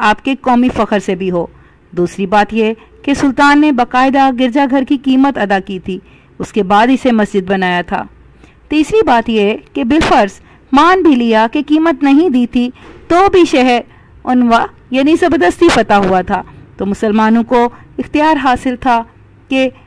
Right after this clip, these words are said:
इसमें जो भी चाहें तसर्रुफ़ कर लें। फिर जबकि तवहमात भी उसके साथ जुड़े हुए थे, सो इसकी पिछली मजहबी हैसियत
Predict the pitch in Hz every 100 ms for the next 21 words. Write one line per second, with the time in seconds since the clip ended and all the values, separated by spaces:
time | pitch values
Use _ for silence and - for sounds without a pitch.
0 | _ 277 269 302 320 208 240 277 285 277
1 | 240 220 233 226 233 208 196 202 - 180
2 | 180 180 - - - - - - - 269
3 | 254 247 _ - 202 233 - 247 233 240
4 | 220 214 202 220 240 302 294 311 294 277
5 | 233 262 247 254 240 262 240 - - -
6 | - 349 349 - - 269 330 339 339 330
7 | - - 339 349 349 349 294 240 247 254
8 | 277 269 226 247 240 240